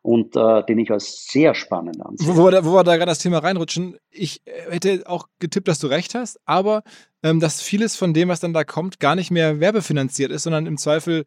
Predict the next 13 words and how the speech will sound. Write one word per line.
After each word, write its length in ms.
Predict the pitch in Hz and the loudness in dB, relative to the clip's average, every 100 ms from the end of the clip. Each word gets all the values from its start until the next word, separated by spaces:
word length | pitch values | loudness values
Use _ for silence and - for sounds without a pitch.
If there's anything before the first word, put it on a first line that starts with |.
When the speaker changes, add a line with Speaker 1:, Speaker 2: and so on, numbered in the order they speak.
| - - - | -8 -20 -6
Speaker 2:
siehe 260 | 131 160 | 2 4
jetzt 160 | 160 - | 4 2
Netflix, 480 | 151 - 165 156 - | -4 0 0 0 -2
siehe 160 | 151 | -2
Disney 300 | 147 151 156 | -2 -2 -2
Plus, 500 | 139 151 165 160 - 160 | -2 0 0 -2 -6 -4
ähm, 360 | 147 147 139 - - _ - - | -4 -4 -10 -14 -20 _ -16 -4
dann 220 | 160 - 156 | -4 -4 -6
im 80 | |
Zweifel 560 | 147 151 165 170 175 170 | -2 2 2 2 0 0
eher 140 | 165 | -2
so 60 | |
ein 60 | 156 | -2